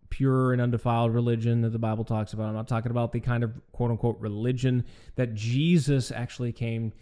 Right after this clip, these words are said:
to implement. I'm talking about tradition, man's tradition, man's religion, okay? The reason for that is because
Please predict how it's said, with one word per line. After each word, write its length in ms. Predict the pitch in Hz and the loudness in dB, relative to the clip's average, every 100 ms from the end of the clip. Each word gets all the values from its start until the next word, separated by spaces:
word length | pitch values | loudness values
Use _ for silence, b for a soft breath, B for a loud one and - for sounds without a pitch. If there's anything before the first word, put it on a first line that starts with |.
| b b - | b b -8
to 340 | - 120 113 127 | 0 2 2 0
implement. 480 | 117 113 107 101 - b b b - | -4 -2 -2 -4 -8 b b b 0
I'm 120 | 135 | 2
talking 320 | 135 123 127 | 4 2 2
about 380 | 117 110 113 - b b - | 2 2 0 -6 b b -2
tradition, 920 | 131 110 120 120 - 123 117 117 117 | 2 4 4 4 4 2 4 4 4
man's 340 | 117 120 127 | 2 2 0
tradition, 760 | - 127 120 117 - 120 117 113 | 0 -2 2 0 0 0 0 0
man's 320 | 110 110 110 | 0 -2 -2
religion, 380 | 107 101 95 - | -2 -4 -8 -8
okay? 240 | 113 120 - b b b b b b b b - - _ _ - _ _ _ _ _ _ _ _ _ | -4 -4 -6 b b b b b b b b -20 -20 _ _ -20 _ _ _ _ _ _ _ _ _
The 120 | 147 156 | -2 0
reason 540 | 151 190 277 285 233 | 0 0 -2 0 -2
for 300 | - 170 226 | -2 -2 0
that 400 | 123 92 131 - | 0 -4 -8 -6
is 180 | 139 131 | -2 0
because 420 | 139 156 143 131 | 2 2 2 0